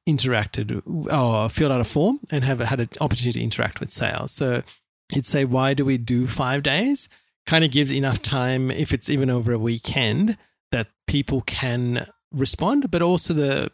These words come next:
person in sales can respond and there's some time to have some interaction before they get the survey. So it seems to have worked out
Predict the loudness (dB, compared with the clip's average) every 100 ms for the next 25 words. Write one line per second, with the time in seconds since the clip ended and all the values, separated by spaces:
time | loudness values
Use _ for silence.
0 | -4 -2 0 0 0 0 0 -2 -2 -2
1 | 0 0 0 0 0 0 -2 -2 -2 -2
2 | -2 -4 -2 -2 -2 -4 -4 -4 -4 -4
3 | -2 -2 0 0 0 -4 -6 -6 -4 -4
4 | -4 -6 -6 -4 -2 0 0 0 0 0
5 | 0 -2 -4